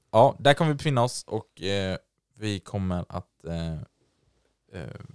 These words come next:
ja, vara där hela dagen. Nej, inte hela dagen, men ja.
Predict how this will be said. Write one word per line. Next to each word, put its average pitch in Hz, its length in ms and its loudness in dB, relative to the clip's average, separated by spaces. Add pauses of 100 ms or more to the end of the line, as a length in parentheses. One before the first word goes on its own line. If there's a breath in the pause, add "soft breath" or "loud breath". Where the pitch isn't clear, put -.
(260)
ja, 127 180 -4 (500)
vara 139 320 -2
där 123 160 -4 (260)
hela 127 180 -4
dagen. 123 180 -6 (320)
Nej, - 160 -10
inte 101 120 -6
hela 98 240 -2
dagen, 104 120 -4
men 101 200 -6
ja. 107 120 -12